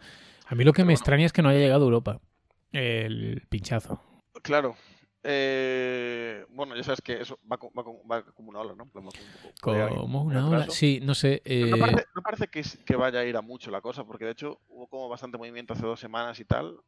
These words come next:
Speaker 2: No parece que esté habiendo más noticias, en plan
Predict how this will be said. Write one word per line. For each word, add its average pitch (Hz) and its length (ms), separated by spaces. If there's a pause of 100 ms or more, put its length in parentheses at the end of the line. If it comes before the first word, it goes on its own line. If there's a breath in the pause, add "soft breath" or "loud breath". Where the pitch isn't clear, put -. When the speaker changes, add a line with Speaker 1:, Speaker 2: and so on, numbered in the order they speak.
Speaker 2:
No 113 140
parece 113 280
que 104 100
esté - 240
habiendo 92 480 (180)
más 98 160
noticias, 104 560
en 101 100
plan 95 340